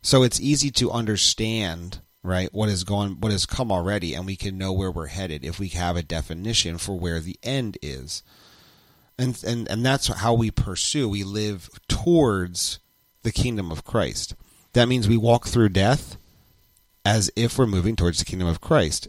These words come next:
just as we walk through life, because life and death are in the sovereign hand of Christ. So, so there's the encouragement that I hope you were able to find, um, in listening to this is a reorientation around the dignity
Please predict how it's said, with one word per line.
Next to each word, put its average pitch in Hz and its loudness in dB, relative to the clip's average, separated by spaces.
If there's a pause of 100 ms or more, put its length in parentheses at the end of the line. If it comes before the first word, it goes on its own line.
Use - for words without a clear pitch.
just 104 2
as 87 -2
we 98 0
walk 82 0
through 85 -6
life, 60 -10 (280)
because 80 -6
life 101 0
and 92 -4
death 82 -4
are 85 0
in 92 0
the 82 -2
sovereign 80 0
hand 65 -8
of - -10
Christ. - -8 (1300)
So, - 2
so - -2 (100)
there's 110 0
the 110 0
encouragement 104 0 (120)
that 90 -2
I 87 0
hope 139 -2
you 104 4
were 95 4
able 87 0
to 76 -2
find, 82 -4 (500)
um, 67 -8 (120)
in 92 -6
listening 92 0
to 78 -6
this 64 -6 (460)
is 101 0
a 104 2
reorientation 101 0
around 85 -2
the 78 -4
dignity 76 -6